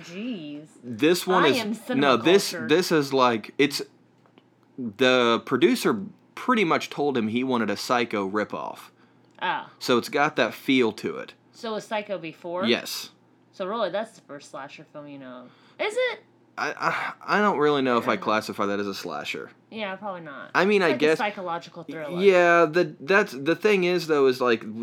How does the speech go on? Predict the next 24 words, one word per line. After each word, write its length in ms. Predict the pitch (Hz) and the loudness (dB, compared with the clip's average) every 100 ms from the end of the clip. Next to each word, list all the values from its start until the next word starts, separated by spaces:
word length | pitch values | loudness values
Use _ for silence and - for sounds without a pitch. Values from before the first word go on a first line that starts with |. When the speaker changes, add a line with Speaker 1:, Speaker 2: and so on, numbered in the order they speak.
| 107 | 2
Speaker 2:
this 260 | 185 220 | 6 6
is, 120 | 160 151 | 4 0
like, 180 | 127 | 0
an 80 | - | 0
axe 380 | - 123 123 - | 0 0 0 -2
murderer 600 | 110 107 117 110 101 101 | 0 2 4 4 0 -2
who's, 240 | 117 104 107 | -4 -4 -2
like, 200 | 104 - | -4 -6
just 240 | 104 - | -10 -10
killing 380 | - 117 104 98 | -4 -2 -2 -4
these 160 | 98 | -6
people. 400 | - 95 80 - - | -6 -8 -8 -12 -12
Speaker 1:
Yeah. 220 | 160 110 - _ _ - | -14 -16 -20 _ _ -10
Speaker 2:
So 360 | - 123 113 110 | 2 4 4 4
that 240 | 170 151 | 2 4
was 180 | 127 113 | 2 2
my 640 | 110 101 92 95 90 76 - - | 0 0 -2 -4 -6 -8 -12 -18
Speaker 1:
Gotcha. 380 | 160 - - - _ | -16 -16 -20 -20 _
Speaker 2:
Yeah, 200 | 120 113 - | -2 -2 -2
that 180 | 113 104 | -2 -2
was 140 | 104 | -4
my 180 | 101 101 | -4 -4
kind 220 | 104 98 | -6 -8
of 220 | 92 92 | -8 -10